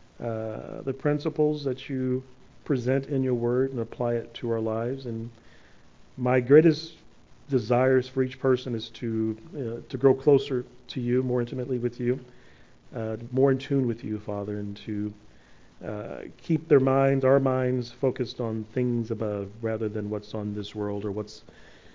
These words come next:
you know, easily, things that are easy to, to see, um, and to become distracted over.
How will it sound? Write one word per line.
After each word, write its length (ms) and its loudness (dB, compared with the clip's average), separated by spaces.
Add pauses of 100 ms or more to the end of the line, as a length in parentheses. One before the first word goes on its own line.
(600)
you 120 2
know, 80 6
easily, 560 8
things 280 2
that 120 8
are 40 10
easy 400 2
to, 640 4 (520)
to 120 -2
see, 640 0 (400)
um, 320 -4
and 160 -6
to 200 -8
become 360 -4
distracted 560 -4
over. 260 -2